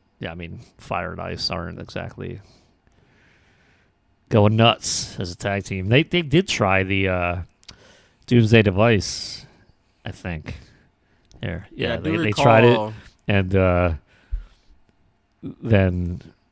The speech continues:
Speaker 1: that's when, uh, he got hit with the Bulldog. Yeah, I'm looking at my notes now. Sorry. I, uh, <laughs> trying to put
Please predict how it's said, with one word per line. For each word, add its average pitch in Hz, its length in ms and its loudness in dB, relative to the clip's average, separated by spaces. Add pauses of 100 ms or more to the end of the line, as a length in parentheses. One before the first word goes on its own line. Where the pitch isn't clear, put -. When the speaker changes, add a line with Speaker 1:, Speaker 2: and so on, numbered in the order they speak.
(1400)
Speaker 1:
that's - 120 -10
when, 101 200 0
uh, 87 300 -2 (760)
he - 60 -10
got 92 180 -2
hit 107 120 0
with 98 100 -6
the 160 60 -8
Bulldog. 90 540 -6 (220)
Yeah, 85 120 -10
I'm 82 80 -16
looking 92 220 -14
at 82 80 -10
my 80 80 -14
notes - 260 -12
now. 65 180 -14
Sorry. 80 320 -12 (100)
I, 92 200 -12
uh, 90 220 -12 (400)
<laughs> - 540 -14
trying 101 220 2
to 87 160 -4 (1900)
put - 240 -2